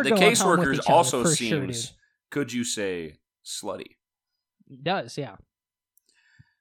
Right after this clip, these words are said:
Speaker 2: Uh,
Speaker 1: Um,
Speaker 2: so, wow. Uh, all while this kid's balance hangs in the li-, or this kid's life hangs in the line between these two.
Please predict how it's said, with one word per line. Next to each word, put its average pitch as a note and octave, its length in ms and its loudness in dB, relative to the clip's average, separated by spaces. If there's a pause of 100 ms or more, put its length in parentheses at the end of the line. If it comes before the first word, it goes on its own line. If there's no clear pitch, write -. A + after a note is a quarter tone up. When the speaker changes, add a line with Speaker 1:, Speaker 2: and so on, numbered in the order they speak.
(140)
Speaker 2:
Uh, B2 320 0
Speaker 1:
Um, - 60 -2
Speaker 2:
so, D3+ 240 0
wow. E3+ 400 6 (560)
Uh, G#2+ 80 -4
all B2 680 2
while F3 200 4
this E3 420 -4
kid's E3 300 -2
balance C#3 480 2
hangs B2 320 -4
in B2+ 80 -6
the A#2+ 80 -4
li-, A#2+ 240 0
or A2 180 2
this G#2+ 160 -6
kid's B2+ 300 -6
life C3 380 2
hangs G#2+ 360 -4
in G2 120 -8
the F#2 80 -10
line E2 260 -6
between F2 320 -10
these D#2+ 180 -12
two. C#2+ 280 -14